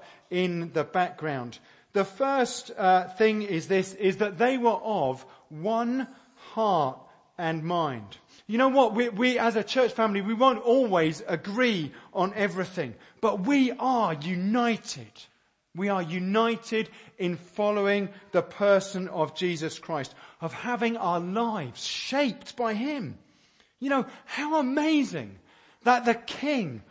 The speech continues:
of all of the world, the Almighty God, creator of the heavens and the earth, wants to shape us as a church family. Isn't that amazing? He wants to use you and me to transform the world.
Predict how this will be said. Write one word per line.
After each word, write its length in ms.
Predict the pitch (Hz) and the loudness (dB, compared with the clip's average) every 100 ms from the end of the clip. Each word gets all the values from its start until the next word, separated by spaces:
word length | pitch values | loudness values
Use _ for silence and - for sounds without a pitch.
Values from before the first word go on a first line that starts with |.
| - - | -20 -2
of 220 | 214 208 | 0 0
all 400 | - 240 285 285 | 4 6 8 6
of 100 | 277 | 4
the 80 | 254 | 2
world, 360 | 208 214 175 | 4 4 4
the 160 | 196 220 | 2 -2
Almighty 800 | 226 294 294 247 277 269 - 226 | 0 2 2 0 0 -2 -6 -6
God, 360 | - 180 117 - - _ _ _ - | -4 -4 -6 -14 -20 _ _ _ -12
creator 560 | 233 233 254 269 277 | -4 4 4 4 -2
of 180 | 254 185 | -2 -2
the 120 | 233 | -4
heavens 460 | - 262 233 233 262 | -2 -2 -2 -4 -4
and 140 | 220 | -2
the 100 | 196 | -2
earth, 140 | 139 - - - _ _ - | -4 -6 -16 -20 _ _ -6
wants 360 | 233 277 - | -4 -4 -6
to 120 | 247 | -8
shape 520 | 190 - - 240 240 - - | -8 -8 -2 -2 -2 -6 -6
us 560 | 180 - - - - _ - | -6 -6 -14 -14 -16 _ -10
as 160 | 170 | -6
a 80 | 165 | -4
church 380 | 160 175 151 - | -4 -4 -4 -6
family. 340 | 156 131 101 110 _ _ _ _ _ _ - | -10 -10 -12 -20 _ _ _ _ _ _ -10
Isn't 180 | 214 254 | -2 0
that 220 | 262 220 | 0 0
amazing? 500 | 208 220 214 147 131 - - | 0 2 0 -4 -10 -14 -4
He 100 | 214 | 0
wants 300 | 240 226 - | 2 0 -4
to 60 | |
use 520 | 220 208 254 254 220 202 | -2 0 2 2 -2 -2
you 340 | 247 247 247 | 0 0 0
and 180 | 202 202 | -2 -2
me 300 | 190 170 156 - _ - | -2 -2 -6 -16 _ -12
to 100 | 175 | -10
transform 1300 | - - 220 214 208 202 - - 196 185 175 175 160 | -10 -6 -4 -2 -4 -6 -10 -4 -2 0 -2 -4 -10
the 80 | |
world. 420 | 160 165 143 123 | -2 0 2 0